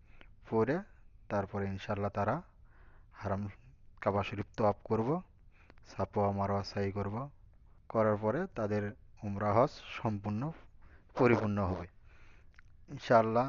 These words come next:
<clears throat> তারা দেখেন কত সুন্দরভাবে নামাজ পড়তেছে। অনেক বড় একটা গ্রুপ, মনে হয় ষাট সত্তর জন লোক হবে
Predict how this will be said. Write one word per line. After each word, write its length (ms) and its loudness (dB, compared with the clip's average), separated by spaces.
<clears throat> 340 -4
তারা 200 -6
দেখেন 260 -8
কত 220 -8
সুন্দরভাবে 540 4
নামাজ 320 0
পড়তেছে। 440 -4
অনেক 300 -2
বড় 180 8
একটা 220 4
গ্রুপ, 280 0
মনে 220 -2
হয় 200 0
ষাট 220 -2
সত্তর 460 -6
জন 220 -2
লোক 200 -4
হবে 240 -4